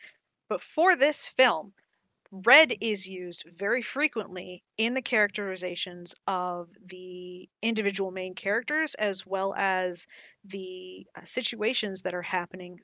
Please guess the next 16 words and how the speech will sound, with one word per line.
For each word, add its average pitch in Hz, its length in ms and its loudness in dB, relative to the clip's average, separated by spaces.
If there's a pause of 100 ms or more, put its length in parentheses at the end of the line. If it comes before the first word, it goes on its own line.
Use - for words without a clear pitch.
throughout. 185 680 0
Red 202 300 2
is 233 240 -2
used 175 600 -6 (560)
to 202 680 -4
embody, 185 840 0 (520)
um, 175 300 -8 (100)
passion, - 480 2 (440)
mystery, 202 840 -4 (380)
uh, 180 300 -8
adventure, 196 760 0 (300)
love, 190 580 4 (300)
sex. - 680 2 (400)
It's, - 480 -4
it's 196 260 2 (220)
really 240 540 0